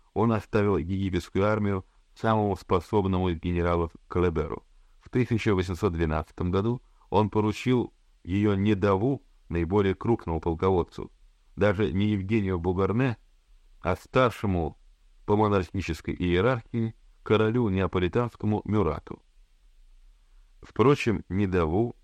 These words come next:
ни Евгений, как и Мюрат, уже ничего не могли изменить. В карете, затем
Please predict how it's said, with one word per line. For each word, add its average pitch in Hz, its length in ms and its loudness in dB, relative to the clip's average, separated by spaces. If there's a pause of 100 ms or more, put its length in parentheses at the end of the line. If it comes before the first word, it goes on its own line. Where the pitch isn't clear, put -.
(140)
ни 90 260 0
Евгений, 87 580 -2 (840)
как 113 240 0
и 107 60 4
Мюрат, 92 560 2 (600)
уже 92 380 0
ничего 92 580 0
не 104 120 0
могли 78 420 0
изменить. - 800 -8 (1600)
В - 140 -16
карете, 98 720 2
затем 92 480 0